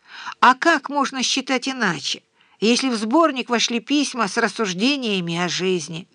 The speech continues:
о предназначении человека, о сегодняшних чаяниях сегодняшних людей? Письма и стихи искренние – написаны людьми разного возраста, разного социального положения и вероисповедания.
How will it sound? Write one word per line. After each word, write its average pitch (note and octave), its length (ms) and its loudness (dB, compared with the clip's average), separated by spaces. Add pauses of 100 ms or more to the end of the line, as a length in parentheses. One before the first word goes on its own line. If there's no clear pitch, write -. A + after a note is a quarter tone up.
(300)
о A3 120 6
предназначении C4 880 0
человека, E3+ 720 -4 (360)
о A#3 120 4
сегодняшних D4+ 680 0
чаяниях A#3+ 640 2 (100)
сегодняшних G3 800 -2
людей? E3 500 -4 (560)
Письма A#3 540 0
и E3+ 60 -4
стихи G#3 600 -4
искренние – G#3 840 -2 (280)
написаны B3+ 500 0
людьми B3+ 380 0
разного B3 420 2
возраста, G#3 720 -2 (320)
разного A#3 460 4
социального B3 600 4
положения A3 960 0
и F#3+ 140 2
вероисповедания. F#3+ 1080 0